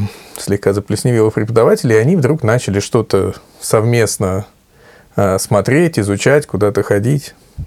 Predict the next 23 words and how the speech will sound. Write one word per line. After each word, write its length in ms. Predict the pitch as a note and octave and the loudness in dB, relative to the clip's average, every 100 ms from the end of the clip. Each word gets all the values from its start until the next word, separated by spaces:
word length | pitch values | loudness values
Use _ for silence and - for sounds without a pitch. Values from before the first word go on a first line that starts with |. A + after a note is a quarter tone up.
| - | -4
Такое 300 | G#2+ G#2 E3 | -2 2 0
складывается 520 | - A#2+ A2 G2+ - | 2 2 2 0 0
далеко 360 | G2 G#2+ G#2 G#2+ | 0 0 0 0
не 100 | G2+ | 0
всегда, 360 | - A#2+ F3+ | -2 0 2
и, 20 | A#2 | 2
в 80 | |
общем, 300 | C3 - A2 | 0 -2 -2
это 160 | A2 - | -2 -4
случайно 480 | A2 G#2+ D3 D3+ A2 | -4 0 2 2 0
и 60 | |
мало 360 | F#2+ G#2+ A2+ G2 - _ _ - - - - - - | 0 0 0 -4 -10 _ _ -20 -20 -20 -20 -20 -8
контролируемо. 800 | G2+ G2+ G#2 F#2+ F2+ E2+ E2 F#2 - - | -6 0 0 2 0 -2 -4 -8 -6 0
Вот, 260 | G#2+ - | 2 2
поэтому 400 | B2+ C3+ D3 B2 - | 2 2 2 0 -6
всегда, 380 | - B2 A#2+ | -2 2 2
когда 240 | G#2+ A2+ G2+ | 2 0 0
я 120 | F#2+ | 0
слышу 380 | - A#2 - G2+ | 0 -2 -2 -4
про 160 | - G2+ | -2 -2
то, 100 | G#2 | -2
что 140 | G#2+ | -4
кто-то 460 | - G#2 - G2 | -2 -2 -2 -6